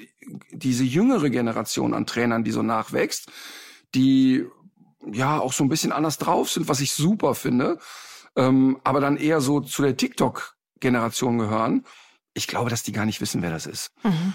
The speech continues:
Speaker 1: Und, ähm, für die auch jetzt gar nicht so eine Relevanz hat. Das, das bewerte ich gar nicht negativ. Aber ich hab bewusst geguckt, ob da aus der Ecke auch irgendwie was kommt, aber es spielte keine Rolle. Spielte
Speaker 2: Mhm.
Speaker 1: einfach keine Rolle.
Speaker 2: Aber es gibt ja wirklich,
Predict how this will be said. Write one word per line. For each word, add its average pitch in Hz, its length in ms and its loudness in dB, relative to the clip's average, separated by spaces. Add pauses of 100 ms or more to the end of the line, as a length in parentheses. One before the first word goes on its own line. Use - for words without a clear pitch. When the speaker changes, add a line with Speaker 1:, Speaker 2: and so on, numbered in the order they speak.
Speaker 1:
Und, 123 400 2
ähm, 113 420 2
für - 180 -4
die 127 180 2
auch 135 240 0
jetzt - 320 -4
gar 147 140 2
nicht 156 120 2
so 170 80 0
eine 151 100 2
Relevanz 156 420 0
hat. - 160 -4
Das, - 220 -4 (180)
das 113 140 0
bewerte 139 360 0
ich 120 60 -6
gar 135 120 2
nicht 160 140 -2
negativ. 151 400 0
Aber 120 140 -2
ich - 80 -2
hab 160 120 0
bewusst 165 340 2
geguckt, 196 360 -2
ob 135 180 0
da 135 120 4
aus 151 180 0
der 147 180 0
Ecke - 200 -2
auch 226 240 0 (460)
irgendwie 151 240 4
was 139 160 0
kommt, 156 280 0
aber 131 160 0
es 123 120 -2
spielte - 320 -4
keine 120 240 -2
Rolle. 110 260 -2 (200)
Spielte 190 260 0
Speaker 2:
Mhm. 175 60 2
Speaker 1:
einfach 185 140 -2
keine 104 200 -6
Rolle. 104 280 -6 (1900)
Speaker 2:
Aber 185 220 2
es 180 120 -2
gibt - 180 -4
ja 220 160 2
wirklich, 202 380 -2